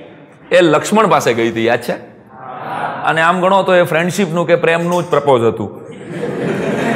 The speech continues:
કે, "ભાઈ,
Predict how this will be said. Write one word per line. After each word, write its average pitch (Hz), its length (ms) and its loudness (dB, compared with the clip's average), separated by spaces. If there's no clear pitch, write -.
કે, 185 80 2
"ભાઈ, 196 420 0